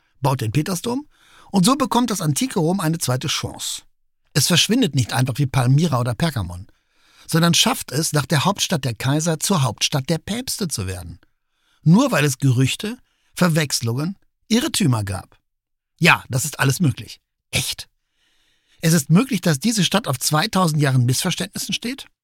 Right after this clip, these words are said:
Ja, Nero ist ein gutes Beispiel. Wir denken vielleicht nur deswegen so schlecht über Nero, weil die Geschichtsschreiber ihn zu einem Monster machen.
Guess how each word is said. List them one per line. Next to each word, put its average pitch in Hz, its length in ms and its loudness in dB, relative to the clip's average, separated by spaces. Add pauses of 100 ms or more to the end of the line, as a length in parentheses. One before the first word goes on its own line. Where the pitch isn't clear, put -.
(680)
Ja, 156 340 4 (440)
Nero 180 300 2
ist 196 140 -2
ein 151 120 2
gutes 175 260 -2
Beispiel. 104 500 -8 (680)
Wir 151 140 0
denken 226 280 0
vielleicht 185 300 2
nur 165 80 4
deswegen 135 500 2
so 123 120 0
schlecht - 260 -2
über 127 160 -2
Nero, 160 460 0 (560)
weil 151 100 4
die 165 80 2
Geschichtsschreiber 160 920 2 (200)
ihn 202 140 2
zu 214 80 0
einem 180 160 6
Monster 185 400 2
machen. - 380 -10